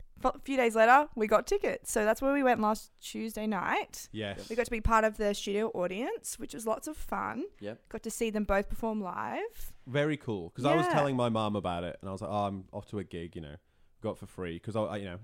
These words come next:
Speaker 2: and she's like, "Oh, she actually watches the show." So that was kinda cool.
Speaker 1: Mm.
Speaker 2: Um, and then I had a friend, Harry, friend of the show, Harry,
Speaker 3: Yes.
Speaker 2: has been to one of the filmings
Speaker 3: Good friend of the
Speaker 2: before.
Speaker 3: show.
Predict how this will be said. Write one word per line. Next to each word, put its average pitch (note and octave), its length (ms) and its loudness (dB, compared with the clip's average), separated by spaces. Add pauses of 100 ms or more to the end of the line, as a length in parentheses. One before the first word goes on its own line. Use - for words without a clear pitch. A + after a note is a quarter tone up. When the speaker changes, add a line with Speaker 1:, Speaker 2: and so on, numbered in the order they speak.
Speaker 2:
and A2+ 120 -8
she's A#2+ 180 -6
like, A#2+ 160 -2
"Oh, D#3+ 140 0
she - 120 -8
actually D#3 200 -4
watches B2 240 -6
the A#2 60 -10
show." C3 300 -8
So - 120 -20
that - 40 -10
was A#2+ 120 -12
kinda F#2+ 160 -10
cool. - 180 -12
Speaker 1:
Mm. C#4 440 -6 (280)
Speaker 2:
Um, G2 360 -4
and G#2+ 160 -4
then G#2+ 160 -2
I G#2 60 -4
had A#2 140 -4
a A2 40 -6
friend, C3 400 -4
Harry, A#2+ 400 -2
friend B2+ 260 -4
of A#2+ 60 -4
the A#2 40 -4
show, G#2+ 240 -4
Harry, F#2+ 420 -4 (200)
Speaker 3:
Yes. A#2 200 -2
Speaker 2:
has A#2+ 120 -2
been B2 160 0
to A#2 80 -6
one B2 60 0
of A#2+ 80 0
the A2 40 -4 (120)
filmings A#2 200 2
Speaker 3:
Good G2 60 -6
friend G2 220 -4
of C3+ 60 0
the C3+ 60 2
Speaker 2:
before. G2 220 0
Speaker 3:
show. - 60 -12